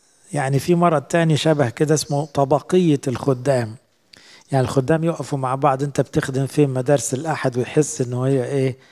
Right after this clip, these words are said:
له كرامة. أنت بتخدم إيه؟ أنبا برام. آه، ده أنتوا اللي ما، ما، ما فلحتوش يعني.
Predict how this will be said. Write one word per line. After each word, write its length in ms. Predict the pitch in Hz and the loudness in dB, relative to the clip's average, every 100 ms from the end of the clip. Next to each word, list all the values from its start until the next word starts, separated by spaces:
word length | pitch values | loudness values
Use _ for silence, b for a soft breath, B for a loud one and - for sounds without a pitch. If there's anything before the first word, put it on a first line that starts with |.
| b b | b b
له 120 | 139 | -4
كرامة. 420 | 135 139 135 123 | 0 2 2 2
أنت 160 | 131 139 | 0 -2
بتخدم 520 | - 160 - 131 131 | 0 0 0 0 0
إيه؟ 300 | 151 139 131 B B B - | 2 4 2 B B B -2
أنبا 260 | 160 156 151 | 0 2 2
برام. 360 | 156 165 156 | 4 4 2
آه، 180 | 170 196 | 2 2
ده 100 | 180 | 2
أنتوا 240 | 170 175 | 0 0
اللي 160 | 160 156 | 2 4
ما، 260 | 156 156 160 | 4 2 2
ما، 320 | 156 151 151 | 0 0 -2
ما 140 | 156 | -4
فلحتوش 760 | - 156 143 - 196 139 - 127 | 2 2 2 0 2 2 0 -4
يعني. 240 | 110 117 | -6 -8